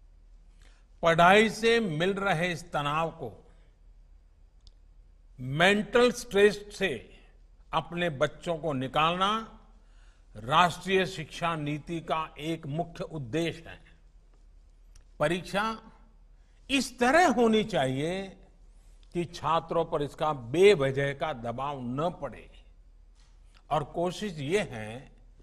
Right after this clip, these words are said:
कि केवल एक परीक्षा से छात्र-छात्राओं का मूल्यांकन न किया जाए,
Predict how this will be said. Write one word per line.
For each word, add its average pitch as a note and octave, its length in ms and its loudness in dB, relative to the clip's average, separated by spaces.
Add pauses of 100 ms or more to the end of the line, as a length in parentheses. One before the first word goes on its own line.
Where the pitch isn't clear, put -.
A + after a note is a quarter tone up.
(300)
कि B3+ 120 -2
केवल B3 720 -2 (720)
एक C4 540 4
परीक्षा F3+ 500 -2
से F#3 520 -6 (760)
छात्र-छात्राओं D#3 1200 -4
का C#3 160 -12
मूल्यांकन B2+ 880 -6
न G#3 120 4
किया D3 400 -6
जाए, - 340 -20